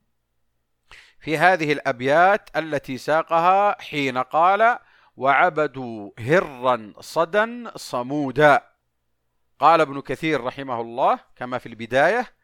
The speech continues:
"وكان أصنامهم ثلاثة، صدا وصمودا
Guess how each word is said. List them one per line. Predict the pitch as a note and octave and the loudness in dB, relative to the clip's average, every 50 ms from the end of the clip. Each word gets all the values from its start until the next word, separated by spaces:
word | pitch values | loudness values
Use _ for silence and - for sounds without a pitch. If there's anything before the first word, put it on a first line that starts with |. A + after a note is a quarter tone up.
| _ _ _ _ _ _ _ _ | _ _ _ _ _ _ _ _
"وكان | - B2 B2+ - - D3 D3+ E3 E3 D#3+ D3+ D#3+ E3 F3+ - - - - | -8 -8 -8 -4 0 2 4 4 4 4 2 2 0 -2 -2 -4 -4 -4
أصنامهم | B2+ - - C#3 B2 C#3 D3+ D#3 D#3 D3 D3 C3+ D#3 D3+ | -4 -4 -6 -8 -6 -4 -2 -2 -2 -4 -8 -10 -12 -12
ثلاثة، | C3+ - C3 A#2+ C3+ C#3+ C#3 B2+ - C3 - - - _ _ _ _ _ _ _ _ _ _ _ _ _ _ _ | -8 -4 0 4 6 6 6 6 2 0 -2 -2 -6 _ _ _ _ _ _ _ _ _ _ _ _ _ _ _
صدا | - - - C#3+ D3 C3+ D#3 E3+ G#3 A#3+ C4 - _ _ _ _ _ _ _ _ | -16 -4 -2 -2 0 2 2 0 0 -2 -6 -14 _ _ _ _ _ _ _ _
وصمودا | - A#2 A#2 B2 C3+ D#3 - - - _ _ _ _ _ - - - A2+ A#2+ B2+ D3+ F3 F3+ F3 E3+ F3 F#3+ G#3+ B3+ | -6 -2 0 2 2 2 2 0 -4 _ _ _ _ _ -20 -10 -8 -6 -6 -4 -4 -4 -4 -2 0 0 0 0 -2